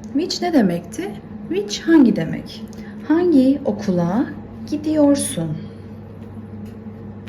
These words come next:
Cevabım ne olsun? Nasıl söylüyordum bunu? I go to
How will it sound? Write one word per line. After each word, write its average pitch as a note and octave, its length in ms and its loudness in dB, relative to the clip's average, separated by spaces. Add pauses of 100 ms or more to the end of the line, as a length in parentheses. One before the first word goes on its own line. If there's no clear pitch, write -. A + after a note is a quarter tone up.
(360)
Cevabım E3+ 600 -2
ne D#3 100 -6 (140)
olsun? B3+ 680 -2 (1200)
Nasıl B3 200 0
söylüyordum D#3 720 -2
bunu? G3 440 0 (1120)
I B3 160 2 (880)
go G#3+ 420 0 (680)
to F#3+ 420 2